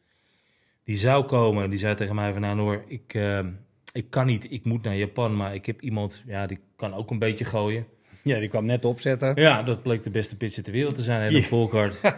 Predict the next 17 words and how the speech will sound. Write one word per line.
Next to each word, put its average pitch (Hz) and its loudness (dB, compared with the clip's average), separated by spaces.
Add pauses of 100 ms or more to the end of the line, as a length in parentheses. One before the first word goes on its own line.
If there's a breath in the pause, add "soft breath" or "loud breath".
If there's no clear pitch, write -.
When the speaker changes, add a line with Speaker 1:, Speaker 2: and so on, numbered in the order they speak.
Speaker 1:
Eh, 95 2 (180)
en, 104 -2
en 98 -4
Adam 107 2 (200)
heeft, 104 -2
eh, 95 -2
later 120 2
ook 104 4
bekend 98 -4
dat 98 -6
het 98 -10
zo'n 117 -4
fantastisch - -10
team 107 0
was. 87 -6 (100)
Eh, 98 -6 (360)
het, 104 -20